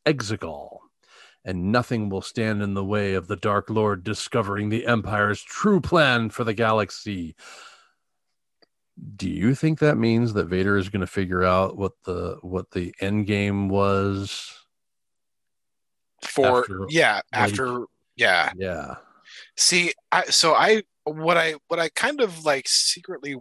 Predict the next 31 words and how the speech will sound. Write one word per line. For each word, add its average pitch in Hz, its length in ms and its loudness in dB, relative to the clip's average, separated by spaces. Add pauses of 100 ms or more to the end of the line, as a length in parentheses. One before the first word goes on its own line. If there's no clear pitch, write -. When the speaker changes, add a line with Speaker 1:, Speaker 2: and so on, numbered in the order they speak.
Speaker 2:
wondered 113 380 -4 (100)
as 95 100 0
I 101 80 -2
was 101 220 -8
getting 101 200 -10
to 98 60 -10
the 98 120 -8 (100)
end 92 120 -4
of 90 100 -4
that 85 240 0
there 69 300 -2 (760)
was, 120 240 0
like, 117 240 2 (520)
is 156 180 2
this 233 100 2
going 269 240 2
to 240 80 2
sort 180 260 2
of, 135 280 -4
like, 117 400 0 (1300)
back 123 520 2
into 110 800 -6
Return 104 320 -4
of 107 80 -6
the 104 40 -6
Jedi 98 400 -2
being 95 260 -8 (180)
more 90 460 -4 (580)
heroic 92 560 -2
for 117 240 -4
Vader, 110 500 0